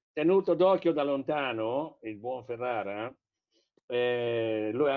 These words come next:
lui, lui o-, ogni tanto mette, mm, delle cosine e io vado subito, tac, like, like, ma non è, mm,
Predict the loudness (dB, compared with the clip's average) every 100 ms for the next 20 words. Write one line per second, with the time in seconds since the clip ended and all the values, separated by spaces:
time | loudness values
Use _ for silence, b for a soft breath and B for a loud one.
0 | -2 -2 0 2 2 2 2 0 -2 -2
1 | -2 2 4 4 4 0 0 0 0 2
2 | 2 2 0 0 -4 -12 -12 -10 -10 -6
3 | -2 -2 -2 -2 0 0 0 2 2 2
4 | 0 2 0 -2 -6 -10 -10 -6 -4 -4
5 | -4 -2 -2 -4 _ _ _ _ -4 -2
6 | -2 -2 0 0 0 -4 _ _ _ _
7 | -2 2 4 4 2 0 0 -2 -8 -12
8 | -12